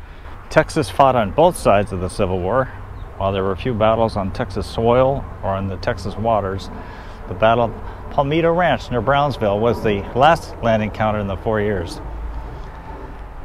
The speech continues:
And this one is a very impressive grave, Albert Sidney Johnston.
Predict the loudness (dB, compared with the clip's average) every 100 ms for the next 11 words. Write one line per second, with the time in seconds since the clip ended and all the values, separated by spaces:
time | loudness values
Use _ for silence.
0 | -14 -12 -12 -10 -10 -12 -12 -14 -14 -16
1 | -14 -12 -12 -12 -12 -12 -12 -14 -10 -8
2 | -6 -8 -4 0 2 2 2 0 2 0
3 | 0 2 4 4 4 4 4 2 -2 2
4 | 4 4 0 -6 -12 -10 -6 4 6 6
5 | 2 2 2 4 2 2 4 4 0 -2
6 | -2 -2